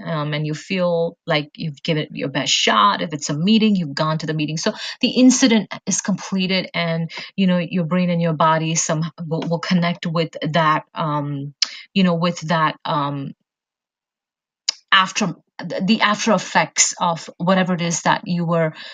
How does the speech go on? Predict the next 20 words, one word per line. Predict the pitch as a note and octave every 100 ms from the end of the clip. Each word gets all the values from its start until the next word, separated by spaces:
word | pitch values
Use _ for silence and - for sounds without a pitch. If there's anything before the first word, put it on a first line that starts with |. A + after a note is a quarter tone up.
| - - -
um, | F3+ F3 D#3+ D3+ - - _ _ _ _ _ -
stressing | - B3+ A3+ G3 D3+
about. | A2+ - - - - _ -
Okay. | G3 G#3+ - - _ _ _ -
So | - A3+
then | C#4 F#4+ D#4 C4+
let's | A3 G#3 -
talk | G3 F3+
about | E3 E3 -
chronic | - A#3 G3+ D#3
stress. | - - - -
So | - A#3+
chronic | - G#4 B4 A#4 -
stress | - G#3 F3+ F3 -
is | G3 F#3 F3+ D#3+
really | - F3 F#3 E3+ D#3+ D#3 - -
the | E3
problem. | - D3 - - -
It | F3 E3+
is, | E3+ E3 E3 E3